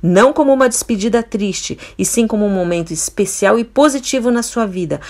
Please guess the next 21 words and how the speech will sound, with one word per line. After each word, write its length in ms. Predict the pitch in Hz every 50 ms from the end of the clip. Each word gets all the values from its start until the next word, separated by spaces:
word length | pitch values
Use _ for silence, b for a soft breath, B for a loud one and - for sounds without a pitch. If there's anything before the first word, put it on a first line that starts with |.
| B B B
onde 160 | 196 220 208
você 240 | 220 208 208 - 233
vai 140 | 190 233 226
acabar 480 | 220 - - 240 214 185 208 208 202 196
com 200 | - 202 190 196
algo 240 | 196 196 190 196
que 120 | - - 202
te 120 | - 214
faz 280 | - - 208 208 196 196
mal 320 | 196 196 202 214 233 247
fisicamente, 800 | 240 - 247 220 226 233 247 233 226 208 196 190 185 - - 202 B B B B
mentalmente, 840 | B 208 220 247 247 254 247 254 240 233 214 208 202 202 196 - 214
emocionalmente 960 | 202 202 233 254 277 277 - 269 247 240 233 226 208 190 185 185 175 202 202 B B B
e 120 | - 185 185
espiritualmente. 1080 | 190 - - - 208 196 170 170 165 170 151 147 147 139 127 117 107 - - - - _ - - - - - B B B B
Você 220 | B 156 156 175 165
vai 120 | 165 202
acabar 460 | 220 220 - 214 185 165 160 180 180
com 160 | - - 208 202
um 60 | 220
inimigo, 680 | 240 247 262 269 247 220 233 254 247 202 151 139 131